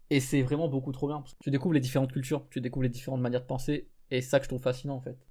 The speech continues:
Moi, je, je veux pas, je veux pas être fermé d'esprit, justement, je veux comprendre pourquoi tel pays ou tel peuple croit en ça et croit pas en ça, tu vois.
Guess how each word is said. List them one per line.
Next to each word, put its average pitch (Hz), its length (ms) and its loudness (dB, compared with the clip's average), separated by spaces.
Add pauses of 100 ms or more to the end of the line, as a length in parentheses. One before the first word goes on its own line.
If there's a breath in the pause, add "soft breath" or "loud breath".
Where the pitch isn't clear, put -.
(140)
Moi, 156 100 6
je, 139 320 4
je 123 140 -2
veux 123 160 0
pas, 151 180 2
je 131 60 -4
veux 123 100 -2
pas 143 80 0
être 151 80 -4
fermé 135 220 0
d'esprit, 131 400 -4 (240)
justement, 131 340 -4
je 123 100 -6
veux 123 200 -6
comprendre 143 560 -6 (240)
pourquoi 156 340 2 (240)
tel 143 340 6
pays 135 440 2
ou 120 180 -6
tel 127 240 -2
peuple 156 260 2 (120)
croit 143 360 0
en 131 80 -4
ça 143 240 0
et 127 80 0
croit 131 220 -2
pas 131 100 -4
en 120 60 -4
ça, - 240 -10
tu - 80 -14
vois. 131 100 -12